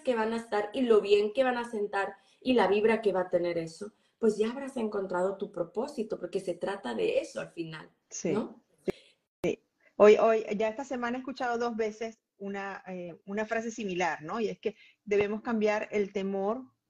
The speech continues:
Speaker 2: por amor.
Speaker 1: Claro.
Speaker 2: Y es algo que de verdad cuando viene ese miedo, eh, he estado visualizándolo, bueno, ya va, lo voy a soltar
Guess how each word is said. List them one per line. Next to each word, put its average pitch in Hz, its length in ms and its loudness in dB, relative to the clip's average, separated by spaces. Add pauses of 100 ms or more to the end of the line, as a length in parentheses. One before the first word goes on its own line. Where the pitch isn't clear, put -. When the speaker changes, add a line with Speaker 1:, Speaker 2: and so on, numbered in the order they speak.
(140)
Speaker 2:
por 196 180 0
amor. 196 420 -2
Speaker 1:
Claro. 170 420 -8 (400)
Speaker 2:
Y 220 100 -2
es 226 80 -2
algo 277 400 0 (300)
que 240 100 0
de 226 100 2
verdad 220 220 0
cuando 220 240 -4
viene 214 240 -4
ese 269 180 -10
miedo, 262 680 -4 (300)
eh, 208 360 0
he - 140 -2
estado 226 320 -2
visualizándolo, 220 840 -4 (200)
bueno, 233 280 -12 (140)
ya 208 140 -4
va, 180 120 -6
lo 196 120 -2
voy 196 140 6
a 233 80 2
soltar 254 560 0